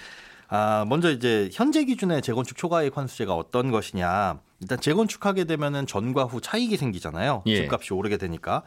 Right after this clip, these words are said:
Speaker 2: 음.
Speaker 1: 그런데 그 차이가 일정 부분을 초과하게 되면 세금을 더 매기겠다라는 게 컨셉입니다.
Speaker 2: 음.
Speaker 1: 아, 재건축으로 발생한 총 이익에서,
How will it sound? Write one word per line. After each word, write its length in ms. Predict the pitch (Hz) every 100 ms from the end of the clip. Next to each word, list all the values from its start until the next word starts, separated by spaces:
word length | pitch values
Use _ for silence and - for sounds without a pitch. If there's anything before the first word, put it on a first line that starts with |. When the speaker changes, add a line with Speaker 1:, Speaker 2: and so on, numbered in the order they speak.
| 160
Speaker 2:
음. 200 | 71 67
Speaker 1:
그런데 260 | 123 120 120
그 300 | 117 113 113
차이가 580 | - 185 185 175 185 160
일정 300 | 190 139 127
부분을 320 | 117 117 110
초과하게 480 | - 175 185 170 143
되면 520 | 117 98 123 143 156
세금을 460 | - 165 156 147 135
더 160 | -
매기겠다라는 880 | 101 78 90 98 - 113 90 82 101
게 80 | 120
컨셉입니다. 600 | - 143 117 95 80 78 - - -
Speaker 2:
음. 340 | 69 65 65
Speaker 1:
아, 360 | - 107 107 104
재건축으로 500 | - 147 185 180 190 156
발생한 400 | 139 - 165 160
총 320 | - 262 175
이익에서, 580 | 117 123 104 87 110